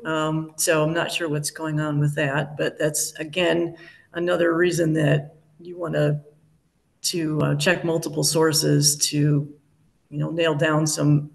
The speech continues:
some details. Um, but it's overall basically the same kind of information that you get from Data Axle.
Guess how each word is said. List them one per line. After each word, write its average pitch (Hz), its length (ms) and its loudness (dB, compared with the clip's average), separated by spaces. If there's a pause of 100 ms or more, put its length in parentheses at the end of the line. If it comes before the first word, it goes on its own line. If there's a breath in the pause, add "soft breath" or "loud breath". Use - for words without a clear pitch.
(840)
some 165 260 -6
details. 147 720 -2 (1080 soft breath)
Um, 147 500 -2 (280)
but 190 100 2
it's 185 160 -4 (760)
overall 151 580 6
basically 160 520 4
the 143 100 2
same 147 320 0
kind 156 300 0
of 147 280 0 (680)
information 156 680 0
that 147 160 4
you 156 100 0
get 151 220 -2
from 156 160 -6
Data 147 240 0
Axle. 147 680 0